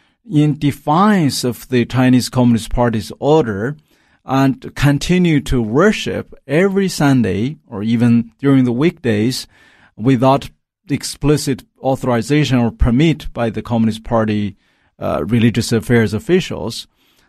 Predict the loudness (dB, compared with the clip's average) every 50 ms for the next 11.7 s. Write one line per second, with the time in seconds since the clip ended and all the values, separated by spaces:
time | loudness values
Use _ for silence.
0 | _ _ _ -2 0 0 0 0 -2 -2 0 0 2 2 0 -2 -4 -2 0 2
1 | 2 2 2 -2 -6 -10 _ -4 -4 -4 -6 -8 -4 -2 0 0 0 -2 -4 -2
2 | 0 0 2 2 0 0 -2 -2 -2 -2 -4 -4 -2 0 0 -2 -2 -4 -2 0
3 | 2 2 2 0 0 0 0 2 2 2 0 -2 -4 -2 0 2 2 4 4 4
4 | 4 4 2 2 0 0 0 2 2 2 0 -2 -4 -2 0 0 2 2 2 0
5 | 0 -4 -6 -12 _ _ _ _ 0 2 2 2 2 0 -2 0 2 0 0 0
6 | 0 -2 -2 -2 0 0 0 0 -2 -2 -4 -4 -4 -4 -4 -2 -2 -2 -2 -2
7 | -4 -4 -2 0 0 0 0 -4 -6 -6 -8 -8 -6 -6 -6 -6 -6 -4 -2 0
8 | 2 2 2 2 2 2 2 2 2 2 2 2 2 2 2 0 -2 -6 -4 -2
9 | -2 -2 -2 -4 -8 -10 -12 -16 -20 -20 _ _ _ _ _ _ _ _ _ _
10 | -2 -2 0 0 0 0 0 0 0 -4 -8 -4 -2 -2 -2 -2 -2 -2 -2 -2
11 | -4 -6 -2 0 2 2 2 2 0 0 -4 -6 -6 -8